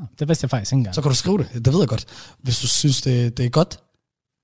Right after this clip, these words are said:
Speaker 2: så kan du skrive det. Der er mange af jer, der allerede har brugt den, og tak for det. Det hjælper også meget. Så kan vi jo give mere af det, I gerne vil have, forstår I? Hvis I kan lide det her afsnit, så kan det være, at vi laver et par to, og så,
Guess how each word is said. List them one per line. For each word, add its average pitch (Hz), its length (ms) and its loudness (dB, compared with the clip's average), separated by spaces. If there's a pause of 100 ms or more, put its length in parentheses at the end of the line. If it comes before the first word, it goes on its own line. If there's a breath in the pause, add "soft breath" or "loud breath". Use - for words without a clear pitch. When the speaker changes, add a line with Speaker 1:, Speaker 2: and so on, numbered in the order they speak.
(220)
Speaker 2:
så - 160 -2
kan 156 160 2
du - 40 0
skrive 196 200 2
det. - 120 -2
Der 135 80 2
er - 20 4
mange 170 220 4
af 165 40 6
jer, 160 60 6
der 147 100 4
allerede 165 160 4
har 151 60 6
brugt 170 240 2
den, 110 180 -6
og 127 80 -10
tak 170 160 0
for - 120 -2
det. 190 120 2 (220)
Det 147 60 0
hjælper 160 220 4
også 160 200 2
meget. 160 220 4 (340)
Så - 160 -2
kan 156 200 2
vi 190 100 6
jo 185 160 6
give 165 180 0
mere 175 280 4
af - 80 -8
det, 147 120 -4
I 139 60 0
gerne 117 260 -2
vil 101 80 -6
have, 104 160 -10
forstår 135 300 0
I? 95 40 -6 (280 loud breath)
Hvis 156 180 -2
I - 20 -2
kan 156 120 4
lide 190 140 6
det 151 80 6
her 135 60 2
afsnit, 139 360 -2 (180 loud breath)
så - 160 -4
kan 160 140 2
det 110 80 -2
være, 107 80 0
at 98 80 -4
vi 104 40 -6
laver 101 180 -6
et 104 60 -8
par - 140 2
to, 107 240 -8
og - 140 -10
så, - 80 -6